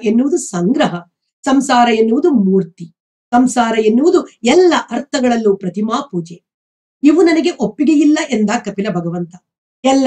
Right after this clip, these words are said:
ಜೀವಿಗಳಲ್ಲಿಯೂ ನಾನಿದ್ದೇನೆ, ಹಾಗೆಂದೇ ನನ್ನನ್ನು ನೋಡಬೇಕು. ಸತ್ಯವನ್ನು ಮರೆತು ವಿಗ್ರಹಗಳಲ್ಲಿ ನನ್ನನ್ನು ಪೂಜಿಸುತ್ತೀರಲ್ಲ, ಇದು ಅರ್ಚಾ ವಿಡಂಬನೆಯಲ್ಲವೇ ಎಂದ. ಅರ್ಚಾ ವಿಡಂಬನಂ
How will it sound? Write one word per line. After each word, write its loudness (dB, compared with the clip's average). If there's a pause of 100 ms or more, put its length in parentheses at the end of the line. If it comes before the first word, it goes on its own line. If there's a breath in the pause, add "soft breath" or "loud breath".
ಜೀವಿಗಳಲ್ಲಿಯೂ 2
ನಾನಿದ್ದೇನೆ, -2 (420)
ಹಾಗೆಂದೇ -2
ನನ್ನನ್ನು 2
ನೋಡಬೇಕು. -4 (440)
ಸತ್ಯವನ್ನು 0
ಮರೆತು 2
ವಿಗ್ರಹಗಳಲ್ಲಿ -2
ನನ್ನನ್ನು -6
ಪೂಜಿಸುತ್ತೀರಲ್ಲ, -4 (520)
ಇದು -2 (200)
ಅರ್ಚಾ -4
ವಿಡಂಬನೆಯಲ್ಲವೇ 0 (840)
ಎಂದ. 0 (600)
ಅರ್ಚಾ -4
ವಿಡಂಬನಂ 0